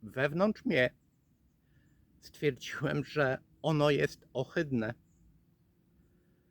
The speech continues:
Przestałem je lubić. Czasem, jak dałem się koledze zaciągnąć,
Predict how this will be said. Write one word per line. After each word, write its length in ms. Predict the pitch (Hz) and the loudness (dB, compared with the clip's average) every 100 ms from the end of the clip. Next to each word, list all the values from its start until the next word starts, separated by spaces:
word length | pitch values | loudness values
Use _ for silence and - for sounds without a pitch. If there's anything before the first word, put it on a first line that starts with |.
| _ _ _ _ _ _ _ _ - - - - - _ _ _ _ _ _ _ _ _ _ _ _ | _ _ _ _ _ _ _ _ -16 -12 -12 -14 -20 _ _ _ _ _ _ _ _ _ _ _ _
Przestałem 420 | - 135 143 131 | -6 -2 2 2
je 100 | 135 | 4
lubić. 560 | 135 156 147 127 - - _ _ _ _ - - - - - - | 4 4 2 -4 -4 -20 _ _ _ _ -14 -14 -14 -20 -20 2
Czasem, 420 | 196 - 143 143 | 2 2 0 4
jak 260 | 139 131 | 2 2
dałem 360 | 110 185 175 139 | 2 4 4 2
się 280 | - 135 139 - - | 0 -4 -4 -8 -16
koledze 560 | - 147 147 147 156 143 - | -2 2 4 4 2 0 -2
zaciągnąć, 880 | 135 147 - 175 185 151 127 120 | -2 -2 0 -2 0 2 2 0